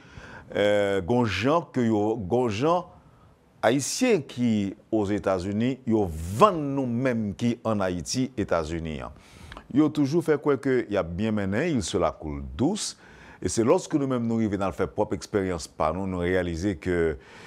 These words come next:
yo des banou en pile menti. Maintenant, avec nous, et qui fait expérience, qui a fait expérience là-bas, et, euh,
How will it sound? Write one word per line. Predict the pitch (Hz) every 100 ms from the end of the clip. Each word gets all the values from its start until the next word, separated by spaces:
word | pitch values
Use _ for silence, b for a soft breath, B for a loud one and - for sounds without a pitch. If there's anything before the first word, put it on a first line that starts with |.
| B B
yo | 208
des | 220
banou | 170 123 120 123 - -
en | 90
pile | - 110 101
menti. | 87 82 78 - 92 65 - _ _ _ - B B
Maintenant, | 147 202 240 254 - 233 - 120 B B B B -
avec | 147 156 208 156
nous, | 131 143 214 -
et | 131 135
qui | 110 143 139 135
fait | 120 127 123 123
expérience, | 110 - 117 110 107 - 107
qui | 104
a |
fait | -
expérience | 120 - 107 101 90 - 95 98
là-bas, | 92 80 92 110 123 147 - B B B B B B B -
et, | - 127 123 123
euh, | 127 123 120